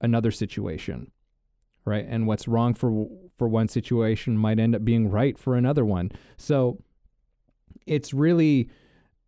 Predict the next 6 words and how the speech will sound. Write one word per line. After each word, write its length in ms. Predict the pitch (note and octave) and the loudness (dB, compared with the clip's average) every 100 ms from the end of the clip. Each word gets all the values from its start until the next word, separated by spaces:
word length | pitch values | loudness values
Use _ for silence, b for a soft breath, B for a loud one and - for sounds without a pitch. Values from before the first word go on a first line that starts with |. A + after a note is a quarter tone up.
| _ _ _ _ _ _ _ _ | _ _ _ _ _ _ _ _
more 300 | C#3 C#3 D3+ | 0 2 2
so 180 | - D3 | 2 0
what's 400 | A#2 C3 C#3 - - | 2 0 -2 -8 -10
ap-, 220 | - - - | -10 -10 -16
what 320 | - C#3 C#3+ - | -6 -2 -2 0
is 260 | C3+ A2+ | -2 -2